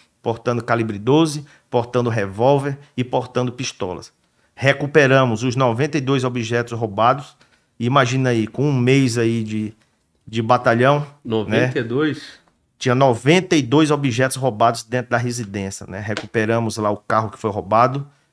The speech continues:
Speaker 1: e os cinco marginais tombaram diante lá de nossa equipe. Então foram seis policiais confrontando dez marginais, porque lá era uma área de mata, pô. Atrás da área de, da casa lá, que tem uma área de ressaca,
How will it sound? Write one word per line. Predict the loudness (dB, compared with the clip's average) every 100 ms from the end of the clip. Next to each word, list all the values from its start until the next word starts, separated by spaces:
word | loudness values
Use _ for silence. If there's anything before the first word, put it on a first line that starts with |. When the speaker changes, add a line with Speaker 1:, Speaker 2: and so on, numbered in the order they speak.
| -2
Speaker 1:
e | 0
os | 2
cinco | 0 0 -2 0
marginais | 2 2 0 0 -2 -4
tombaram | -6 -4 0 2 2 0 -6 _ _ _ _
diante | -8 -4 -4 -4 -6
lá | -4 -4 -4 -8 _ _ _
de | -6
nossa | -4 -2 -6
equipe. | -8 -10 -10 -12
Então | -8 -6
foram | -4 -6 -4
seis | -4 -2 -2
policiais | -2 -4 -4 0 2 2 -4 _ _ _ _
confrontando | -4 -4 0 -2 0 0 0 -2 -8 _ _ -10
dez | 2 4 6
marginais, | 4 2 4 2 0
porque | -4 -4 0
lá | 6 8 6 2 -16 _
era | 0 4
uma | 6
área | 6 4
de | 2
mata, | 2 2 0 -8
pô. | -20 -20 _ _ _ _ _ _ _ _
Atrás | -6 -6 2 6 6 6
da | 6 6
área | 4 0
de, | -4 -10
da | -4 -4
casa | 2 2 4
lá, | 2 0
que | -2
tem | -4
uma | -2
área | -2
de | -4
ressaca, | -4 -4 0 -2 -2